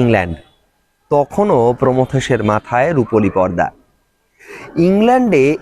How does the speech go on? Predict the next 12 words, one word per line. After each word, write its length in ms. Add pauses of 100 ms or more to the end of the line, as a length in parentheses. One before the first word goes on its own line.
(200)
এ 20 (160)
জে 220 (300)
আর্থার 420 (120)
র‍্যাংক 260 (120)
সংস্থার 540 (100)
সঙ্গে 340 (100)
প্রমথেশ 460 (120)
পরিকল্পনা 600
করলেন 440 (500)
ইন্দো 460 (160)
ব্রিটিশ 340 (120)
ছবি 240